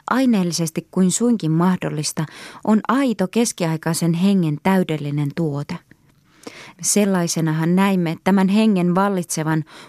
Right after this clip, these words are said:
uskonnollisessa ajattelussa ja hahmotuksessa, jokapäiväisen elämän ajattelumuodoissa ja kaikkialla muualla. Kehittyessään täyteen voimaansa Italian Cinquecentossa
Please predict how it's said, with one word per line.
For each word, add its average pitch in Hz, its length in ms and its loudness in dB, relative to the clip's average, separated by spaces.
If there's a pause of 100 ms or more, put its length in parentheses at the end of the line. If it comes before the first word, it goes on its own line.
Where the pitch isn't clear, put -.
uskonnollisessa 165 920 0
ajattelussa 175 720 -2
ja 165 140 2
hahmotuksessa, 175 920 -2 (420)
jokapäiväisen 190 880 0
elämän 190 500 2
ajattelumuodoissa 160 1120 0
ja 151 260 0 (100)
kaikkialla 151 560 -2
muualla. 151 580 -2 (1200)
Kehittyessään 214 760 2
täyteen 214 500 0
voimaansa 170 560 0 (120)
Italian 214 500 2
Cinquecentossa 175 1120 0